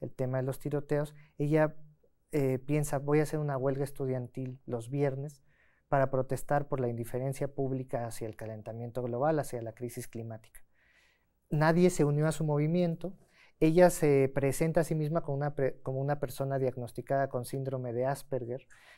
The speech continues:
que es una forma de la familia de los trastornos autistas, ¿no? Entonces, digamos que ella es, eh, neurodivergente, ella no es una persona prototípica mentalmente. ¿Por qué?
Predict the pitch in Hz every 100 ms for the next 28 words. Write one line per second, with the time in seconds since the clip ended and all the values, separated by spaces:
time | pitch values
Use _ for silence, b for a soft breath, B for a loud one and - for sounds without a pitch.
0 | B - 135 135 147 135 - 135 135 135
1 | 131 B B B 139 127 123 135 135 151
2 | 151 151 135 123 120 117 - - - _
3 | - 143 120 151 147 147 135 123 - 131
4 | - - - _ - 190 196 B _ 151
5 | 147 143 147 147 - 139 139 147 B B
6 | _ 135 131 - - 131 120 120 117 113
7 | 113 113 - - 135 131 131 123 127 123
8 | 180 180 170 165 151 143 139 147 175 160
9 | 143 131 147 147 147 - 135 135 131 -
10 | 143 143 131 120 117 117 127 135 139 165
11 | - 147 - 196